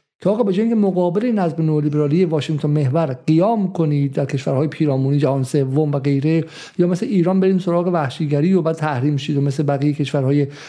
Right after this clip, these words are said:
مثلاً هم سوریه و ایران یاغیگری کنید، بیایید بخشی از این نظم شید و به تدریج وضعتون بهتر می‌شه. نگاه کنید مالزی، کره جنوبی، همه اینا وضعشون به تدریج بهتر شد و این خیلی قشنگ ما توضیح می‌ده که این دروغ بوده. چرا؟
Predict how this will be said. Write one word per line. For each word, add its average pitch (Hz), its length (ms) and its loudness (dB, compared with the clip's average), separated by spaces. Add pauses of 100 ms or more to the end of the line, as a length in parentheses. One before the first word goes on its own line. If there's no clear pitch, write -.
(120)
مثلاً 143 320 0
هم 135 140 0
سوریه 151 440 0
و 147 60 0
ایران 151 480 0 (260)
یاغیگری 160 540 2
کنید، 196 560 0 (220)
بیایید 294 300 2 (200)
بخشی - 300 -2
از 208 80 2
این 208 140 2
نظم 165 280 0
شید 170 340 -2
و 196 40 0
به 214 100 2
تدریج 226 400 -2
وضعتون 240 320 0
بهتر 165 320 0
می‌شه. 143 240 -4
نگاه 196 260 0
کنید 254 260 0 (260)
مالزی، 190 500 2
کره 196 260 2
جنوبی، 190 280 0
همه 175 180 0
اینا 208 180 0
وضعشون 202 280 0
به 175 80 0
تدریج 170 200 0
بهتر 156 240 0
شد 131 200 -6 (260)
و 214 60 0
این 277 160 2
خیلی 320 160 -4
قشنگ 180 300 -2
ما 160 160 0
توضیح 175 260 -2
می‌ده 208 160 2
که 214 280 -4
این 214 140 2
دروغ 151 300 0
بوده. 131 180 -2
چرا؟ 160 560 -2